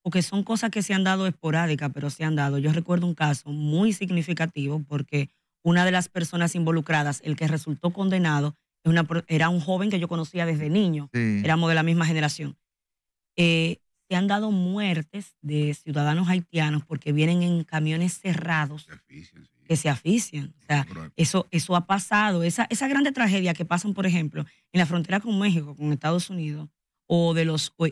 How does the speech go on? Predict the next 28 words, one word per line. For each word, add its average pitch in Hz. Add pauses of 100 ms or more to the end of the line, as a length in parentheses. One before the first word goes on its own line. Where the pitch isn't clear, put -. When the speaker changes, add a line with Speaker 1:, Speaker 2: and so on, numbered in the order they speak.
Speaker 1:
de 160
los 156
ciudadanos 175
chinos 175
cuando 147 (260)
lo 151
tratan 175
de 202
introducir, 185 (300)
también 147
ha 143
pasado 143
aquí. 185
Speaker 3:
Yo 220
recuerdo 120
un 127
caso 120
del 127
año 107
mil 98
novecientos 107
ochenta 90
y 69
nueve, 85
por 69
ahí, 80
o 95
noventa, 78